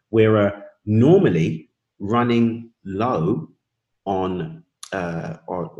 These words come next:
sorry, running high with stress, with anxiety, which has been perp-, uh, propagated by the media, by the news,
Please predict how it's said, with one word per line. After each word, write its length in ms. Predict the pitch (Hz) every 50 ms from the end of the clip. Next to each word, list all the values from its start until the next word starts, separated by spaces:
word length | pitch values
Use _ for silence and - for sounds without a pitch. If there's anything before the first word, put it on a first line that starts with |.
| - -
sorry, 200 | - - 120 104
running 260 | 98 113 113 110 104 98
high 400 | 92 131 127 87 85 101 - - - _ _ _ _ _ _ _ _ _ _ _ _ _ _ _ _ _ _ _ _ _ _ _ _ _ -
with 320 | 110 107 104 107 - -
stress, 720 | - - - 139 87 82 - - - - - - _ _ _ _
with 320 | - 101 101 98 98 98 113
anxiety, 800 | 110 107 107 107 131 117 113 92 82 - 85 80 80 80 - -
which 200 | 117 - - -
has 120 | 196 160
been 240 | - 165 165 165 160
perp-, 420 | 160 208 - 156 139 117 - - -
uh, 240 | - 107 - - -
propagated 640 | - - - 175 165 160 131 95 92 - 98 82 80
by 200 | 104 95 92 90
the 100 | 82 95
media, 440 | 101 92 90 85 85 87 85 82 80
by 120 | 87 87
the 80 | 82 95
news, 500 | 98 107 104 92 87 85 82 80 80